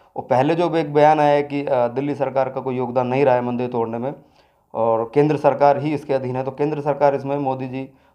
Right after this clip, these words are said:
और अन्य विभाग मिलकर इसमें मंदिर बनाने के लिए शुरुआत करे और जो मुकदमे दर्ज हुए हमारे साथियों पर, वो उनको तत्काल प्रभाव से वापस ले।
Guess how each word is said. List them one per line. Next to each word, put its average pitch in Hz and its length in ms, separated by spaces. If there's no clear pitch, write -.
और 139 140
अन्य 143 480
विभाग 120 300
मिलकर 107 440
इसमें 127 320
मंदिर 127 280
बनाने 117 320
के 117 100
लिए 127 320
शुरुआत 131 320
करे 151 360
और - 80
जो 165 440
मुकदमे 156 380
दर्ज 156 220
हुए 151 100
हमारे 139 240
साथियों 123 380
पर, 113 240
वो 160 200
उनको 175 480
तत्काल 147 320
प्रभाव 143 300
से 135 100
वापस 123 280
ले। 147 200